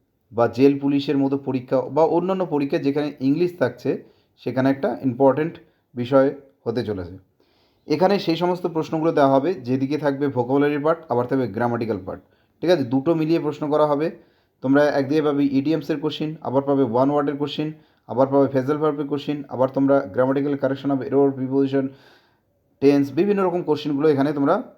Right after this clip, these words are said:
পেয়ে যাবে একসঙ্গে। পরীক্ষায় যেভাবে প্রশ্নগুলো আসবে, ঠিক সেভাবে সাজানো হয়েছে। এইরকম প্র্যাকটিস সেট আমি আগেও প্রোভাইড করেছি, তো সেখান, সেই প্র্যাকটিস সেট এবং পুরো ডাব্লিউবির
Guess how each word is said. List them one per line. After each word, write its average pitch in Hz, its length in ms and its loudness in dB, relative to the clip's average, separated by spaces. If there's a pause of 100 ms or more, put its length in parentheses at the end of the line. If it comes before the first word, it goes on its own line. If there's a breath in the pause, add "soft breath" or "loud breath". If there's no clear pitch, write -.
(120)
পেয়ে 139 140 6
যাবে 165 260 0
একসঙ্গে। 151 520 0
পরীক্ষায় 196 400 -4
যেভাবে 180 180 2
প্রশ্নগুলো 147 440 -2
আসবে, 143 180 0
ঠিক 175 180 -8
সেভাবে 135 260 0
সাজানো 101 300 -4
হয়েছে। 95 260 -14 (680)
এইরকম 180 320 2
প্র্যাকটিস 185 340 0
সেট 185 140 0
আমি 240 180 2
আগেও 147 320 2
প্রোভাইড 165 360 2
করেছি, 160 420 -4 (340)
তো 131 100 -4
সেখান, 151 400 -4
সেই 160 240 0
প্র্যাকটিস 160 380 -2
সেট 165 180 0
এবং 147 300 0
পুরো 170 260 4
ডাব্লিউবির 156 800 -2